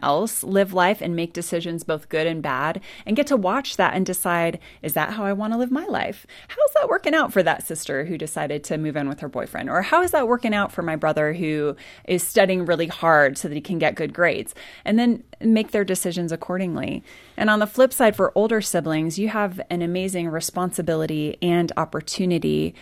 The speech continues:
to live out First Timothy four twelve, to be an example to the believers in your faith, in your purity, in, in your love, in your faithfulness, all those things that we're trying to grow in. Um, and I did not take that responsibility well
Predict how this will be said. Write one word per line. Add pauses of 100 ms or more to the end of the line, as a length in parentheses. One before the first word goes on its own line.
(140)
to
live
out
First
Timothy (100)
four
twelve,
to
be
an
example
to
the
believers
in
your
faith,
in
your
purity,
in, (280)
in
your
love,
in
your
faithfulness,
all
those
things
that (200)
we're
trying
to
grow
in. (260)
Um, (280)
and
I
did
not
take
that
responsibility
well